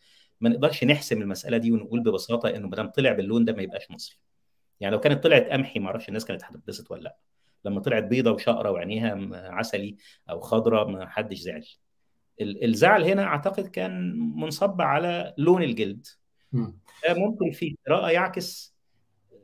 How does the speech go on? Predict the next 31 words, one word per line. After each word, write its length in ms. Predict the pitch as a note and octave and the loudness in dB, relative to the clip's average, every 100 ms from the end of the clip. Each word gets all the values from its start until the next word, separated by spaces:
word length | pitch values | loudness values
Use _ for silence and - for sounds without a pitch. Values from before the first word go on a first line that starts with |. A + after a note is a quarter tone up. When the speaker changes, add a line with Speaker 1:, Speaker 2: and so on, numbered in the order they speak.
| _ | _
Speaker 1:
آه، 280 | C3+ B2 A#2+ | -6 -4 -4
ميل 420 | C#3 B2 C3+ D#3+ F3+ | -6 -6 0 2 4
عنصري 480 | F3+ - A3 A#2+ | 0 4 4 4
أكتر 240 | C#3 - B2 | -2 0 2
منه، 520 | C3 C3+ C3 C3 B2+ _ | 2 2 2 -2 -4 _
آه، 240 | A#2 G#2+ A2 | -4 -2 2
رغبة 260 | A#2+ A#2+ | 4 4
في 60 | A#2 | 0
الحفاظ 400 | A2+ A2 A#2+ A2+ | -2 0 2 2
على 140 | G2 | 0
الهوية 440 | G2 F#2+ G2 G2+ G2 | -2 -2 -2 -2 -4
أو 140 | F#2+ | -6
القومية 460 | F2+ - F#2+ F#2+ F2+ | -10 -10 -8 -6 -8
أو 100 | F2+ | -8
الوطن. 280 | F#2 - _ _ _ _ _ _ _ _ _ _ _ _ _ _ _ _ _ | -10 -12 _ _ _ _ _ _ _ _ _ _ _ _ _ _ _ _ _
Speaker 2:
آه، 100 | E3+ | -2
طيب، 360 | D#3 D3+ D#3 C3+ | 6 8 10 12
ده 180 | D#3 A#3 | 12 12
بي-، 460 | F#3+ - - - E3+ | 10 4 -6 -2 4
بيجرني 540 | D3+ C3+ C#3 E3 F3 | 6 8 8 8 6
مع-، 340 | C3+ A#2 - D3 | 6 4 2 -4
معلش، 420 | G2+ A2 D3 - | 0 4 4 4
أنت 240 | C#3 - B2+ | 0 0 0
كده، 360 | C3+ C#3 C3 - - - - C#3 | 2 2 2 -4 -14 -18 -8 0
آه، 200 | B2 B2+ | 2 4
بي-، 340 | D#3+ D#3+ - | 4 2 6
بيجرني 400 | C3 C3+ F#3+ G3 | 6 10 10 10
للكلام 460 | C3 C#3+ C3+ D3+ C3+ | 8 8 8 8 8
عن، 420 | C3 C#3+ C3+ C3 | 8 8 6 6
عن، 420 | G#2+ A#2+ B2+ C3+ | 2 0 -2 -4
عن 520 | G#2+ A2 A#2 A2 A2+ | -6 -2 -2 -2 -4